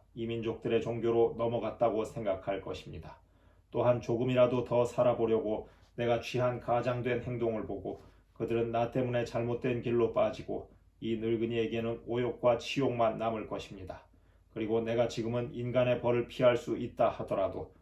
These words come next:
살아서 나, 살아서나 죽어서나 전능하신 분의 손길은 피할 수 없을 것입니다.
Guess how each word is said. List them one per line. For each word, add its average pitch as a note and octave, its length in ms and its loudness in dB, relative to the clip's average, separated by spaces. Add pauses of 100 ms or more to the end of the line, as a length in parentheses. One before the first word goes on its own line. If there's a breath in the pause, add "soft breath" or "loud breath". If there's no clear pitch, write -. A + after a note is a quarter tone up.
(220 soft breath)
살아서 A2+ 580 0
나, A#2 280 0 (100)
살아서나 A#2+ 600 2
죽어서나 G#2+ 640 -2 (320 soft breath)
전능하신 A#2+ 640 2
분의 B2 200 4
손길은 B2+ 580 0
피할 B2 260 4
수 A#2+ 220 -2
없을 A#2 460 -2
것입니다. G2 540 -10